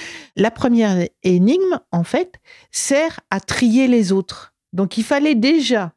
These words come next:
découvrir quelle était la première énigme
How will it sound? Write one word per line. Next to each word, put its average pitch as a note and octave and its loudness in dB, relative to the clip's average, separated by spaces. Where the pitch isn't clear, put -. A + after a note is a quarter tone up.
découvrir A#3+ 0
quelle G3+ 2
était G3 0
la D3+ -2
première D3 -2
énigme C#4+ -2